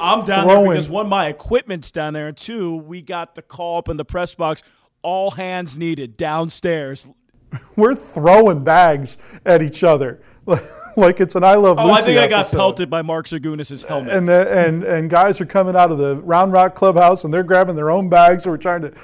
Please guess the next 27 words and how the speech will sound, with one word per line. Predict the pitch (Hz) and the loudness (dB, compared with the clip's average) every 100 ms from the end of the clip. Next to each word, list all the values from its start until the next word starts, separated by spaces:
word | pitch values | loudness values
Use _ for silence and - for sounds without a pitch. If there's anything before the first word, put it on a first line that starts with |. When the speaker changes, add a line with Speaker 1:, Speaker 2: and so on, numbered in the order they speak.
| _ | _
Speaker 2:
separate | - - 196 190 185 185 | -4 0 0 2 2 2
which | 175 185 185 | 2 -2 0
one's | 185 165 151 | -4 -2 -2
which. | 175 170 | -4 -2
So | - 151 | 0 0
we | 143 202 165 | 0 -6 -4
got | 170 208 | -2 -2
the | 160 | -4
game | 160 165 151 | -6 -4 -4
underway | 151 139 139 135 131 - _ - | -4 -2 0 0 -2 -10 _ -12
an | 139 | -2
hour | 147 170 | 2 2
late | 151 151 143 147 | 2 2 -2 -6
in | 143 | -10
the | 131 | -6
bright | 127 151 - | -2 -2 -4
sunshine, | 160 147 - 135 117 120 - _ _ _ _ 156 | -8 -8 -6 -6 -6 -10 -16 _ _ _ _ -6
but | 143 165 165 - | 2 2 0 -8
it's | 175 - | -8 -4
such | 185 175 | -2 0
a | 160 | 0
helpless | 170 175 151 | 0 -2 -6
feeling | - 208 165 131 | -4 -4 -4 -6
'cause | 147 139 | -8 -6
you | |
don't | 151 170 170 | -4 -4 -4
know, | 165 160 156 147 | -2 2 2 -2